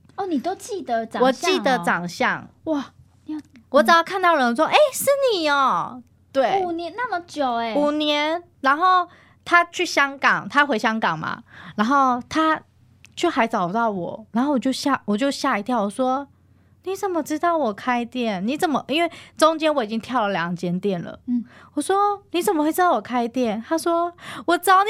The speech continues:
Speaker 2: 找得好辛苦。”我说，“怎么了？有这么夸张吗？”他说，因为他被，他被我剪完之后，他说他回去香港，他没有找到一个真的很适合的。
Speaker 1: <gasps> 所以他特别飞来台湾
Speaker 2: 他直接飞来台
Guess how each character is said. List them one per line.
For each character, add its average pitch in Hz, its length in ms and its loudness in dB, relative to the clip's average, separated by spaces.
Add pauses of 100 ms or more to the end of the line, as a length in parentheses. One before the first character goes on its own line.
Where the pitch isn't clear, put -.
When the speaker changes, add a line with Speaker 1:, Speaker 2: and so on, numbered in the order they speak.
(160)
Speaker 2:
找 370 180 6
得 311 100 6
好 320 300 6
辛 339 400 -2
苦。” 294 400 2
我 269 100 0
说 381 140 2 (480)
，“怎 302 140 6
么 254 140 2
了？ 254 180 6
有 240 140 0
这 330 140 -2
么 320 120 0
夸 269 220 2
张 262 200 2
吗？” 247 200 2
他 277 100 -2
说， 285 360 0 (240)
因 311 180 2
为 311 300 2
他 - 200 0
被， 269 220 -2
他 277 140 0
被 277 140 2
我 220 80 -2 (100)
剪 202 260 -2
完 175 200 -2
之 196 120 -2
后， 190 100 2
他 220 140 -2
说 240 140 -4
他 240 120 -2
回 202 160 -2
去 190 100 -8
香 190 220 -2
港， 165 160 -2
他 202 140 -4
没 208 140 0
有 180 100 0
找 - 180 -4
到 165 160 -2
一 165 40 -6
个 165 160 -10
真 180 160 -8
的 185 100 -2
很 175 140 -6
适 - 280 -10
合 - 200 -14
的。 - 200 -18 (520)
Speaker 1:
<gasps> - 1000 -18
所 - 160 -8
以 - 20 -2
他 302 60 -4
特 320 140 -6
别 254 180 -2
飞 254 320 -4
来 226 140 -4
台 220 180 -8
湾 202 140 -4
Speaker 2:
他 240 160 0
直 202 180 -2
接 208 240 0
飞 196 240 -2
来 170 140 -2
台 - 340 -8